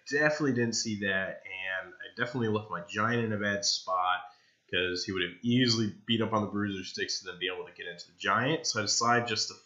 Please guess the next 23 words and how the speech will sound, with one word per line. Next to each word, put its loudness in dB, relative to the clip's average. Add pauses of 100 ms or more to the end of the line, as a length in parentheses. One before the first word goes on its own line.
(100)
flee 2
to -6
give 2
the -14
Chariot 2
a 2
longer 2
charge, 4
'cause -10
I'm 2
thinking 8
if 4
he 0
just 2
puts 2
his -2
Giant 0
into -4
me, -8
that's -8
not -6
too -14
bad. -2